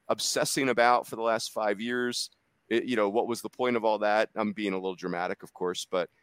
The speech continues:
that's, that's where my head was. Um, so anyway, yeah, just like, you know, obviously, Coach Hobbs, you've, you've been in a bunch of 'em. Uh,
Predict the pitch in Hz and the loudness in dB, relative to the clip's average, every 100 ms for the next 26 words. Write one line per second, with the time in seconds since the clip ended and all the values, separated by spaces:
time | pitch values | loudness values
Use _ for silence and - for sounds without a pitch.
0 | _ - 98 - 101 - 98 87 101 104 | _ -8 -6 -2 -2 -2 -2 0 0 0
1 | 85 87 104 - _ _ - 120 110 104 | 0 -4 -4 -10 _ _ 6 8 8 6
2 | 104 - _ _ _ _ - - - 165 | 0 -6 _ _ _ _ -14 -4 6 8
3 | 151 123 104 139 110 139 - 127 - - | 8 6 4 4 2 0 2 2 0 -16
4 | _ - 131 120 120 127 135 - 127 - | _ 2 6 8 8 6 4 -2 -4 -2
5 | 123 - 113 104 120 127 - 123 120 123 | -2 2 2 2 -4 -10 -8 -8 -2 0
6 | 120 107 110 113 - 104 107 104 107 _ | 2 0 0 0 -2 0 0 0 -2 _
7 | _ - 95 95 | _ 2 4 4